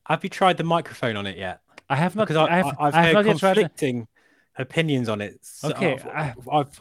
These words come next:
Speaker 1: seen
Speaker 2: Right.
Speaker 1: some reviews, and it, it does sound amazing. I haven't tried the mic yet 'cause it doesn't seem to work in Airlink.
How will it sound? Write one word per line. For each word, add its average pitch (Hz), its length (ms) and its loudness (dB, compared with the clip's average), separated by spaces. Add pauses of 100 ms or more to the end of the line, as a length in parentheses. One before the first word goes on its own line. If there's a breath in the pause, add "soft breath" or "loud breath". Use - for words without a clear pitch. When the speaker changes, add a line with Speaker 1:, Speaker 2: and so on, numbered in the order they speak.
Speaker 1:
seen 208 200 0
Speaker 2:
Right. 196 100 0
Speaker 1:
some 196 200 2
reviews, 127 440 -2
and 135 120 -2
it, 135 120 -4
it 139 180 -8
does 143 160 0
sound 127 340 -2
amazing. 117 440 -4
I 113 100 -4
haven't 131 260 -4
tried 127 260 -4
the 104 80 -8
mic 98 200 -8
yet 104 180 -8
'cause 113 140 -12
it 101 60 -14
doesn't 127 140 -6
seem 117 120 -10
to 113 100 -12
work 120 300 -2
in 110 80 -8
Airlink. 98 380 -4